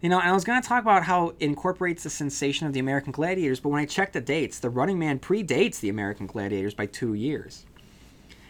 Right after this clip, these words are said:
Anyway, we meet Sub-Zero, <laughs> a supervillain whose trademark is a,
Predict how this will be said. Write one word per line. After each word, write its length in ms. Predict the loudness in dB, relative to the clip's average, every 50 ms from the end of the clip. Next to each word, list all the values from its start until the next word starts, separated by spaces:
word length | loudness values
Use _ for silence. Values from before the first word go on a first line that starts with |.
| -2 4
Anyway, 240 | 6 8 8 8
we 140 | 8 6 6
meet 260 | 6 6 6 4 2
Sub-Zero, 720 | 0 4 6 6 6 6 6 6 6 6 8 6 4 2 0 -6 -12 -14 -18 -20 -20 -20 -20 -20
<laughs> 600 | -20 -20 -20 -20 -20 -20 -18 -14 -12 -12 -8 -2 0
a 20 |
supervillain 600 | 2 6 6 8 8 8 8 8 8 8 8 8 6
whose 180 | 4 0 -2
trademark 500 | 0 0 2 2 2 2 2 0 0 -2 -6 -2
is 220 | -2 -2 -2 -2 -2
a, 340 | 0 2 4 4 4 2 0